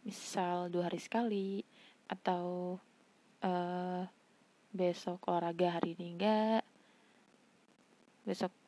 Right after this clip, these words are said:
terus olahraga lagi, terus besoknya enggak gitu, kayak, kayak diselang-seling aja gitu biar nggak terlalu capek juga. Apalagi ini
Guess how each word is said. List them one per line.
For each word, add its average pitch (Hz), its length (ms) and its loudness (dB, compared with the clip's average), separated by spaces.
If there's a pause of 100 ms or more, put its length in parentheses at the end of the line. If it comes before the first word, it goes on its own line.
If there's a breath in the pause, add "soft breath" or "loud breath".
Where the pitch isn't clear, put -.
terus - 160 -6 (160)
olahraga 175 320 2
lagi, 170 240 0
terus - 240 -6
besoknya 170 320 -6
enggak 190 420 0 (160)
gitu, - 140 -10
kayak, - 240 -8 (800 loud breath)
kayak - 240 0
diselang-seling 202 720 0
aja 220 240 4
gitu 202 240 -4
biar 170 240 -2
nggak 165 180 -4
terlalu 165 240 -4
capek 160 380 -6
juga. 180 340 -8 (680 loud breath)
Apalagi 175 320 0
ini 202 80 0